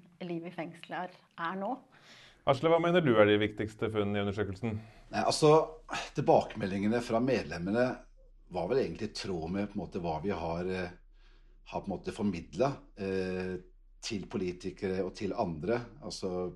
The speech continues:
Speaker 3: prøvd å gi et bilde av en, eh, det er, eh, det er mange som er rusmisbrukere, eh, og de kommer inn, eh, og, eh, er jo helt avhengig av, eh,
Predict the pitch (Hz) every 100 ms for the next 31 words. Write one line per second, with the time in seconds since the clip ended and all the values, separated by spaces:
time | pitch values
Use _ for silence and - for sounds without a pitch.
0 | - 87 92 87 90 - 101 78 87 90
1 | 92 95 95 92 87 - - - - -
2 | - - - - - - 135 95 113 151
3 | 156 156 151 147 151 170 - - - -
4 | - - - - 113 98 156 107 87 -
5 | 101 78 - 90 104 131 139 - - -
6 | - - - - - - 123 120 117 117
7 | 117 120 127 - 107 117 151 202 147 -
8 | - - 113 110 110 110 107 107 110 -
9 | 117 113 113 107 117 113 110 - - -
10 | 113 110 120 101 95 101 104 101 98 104
11 | 104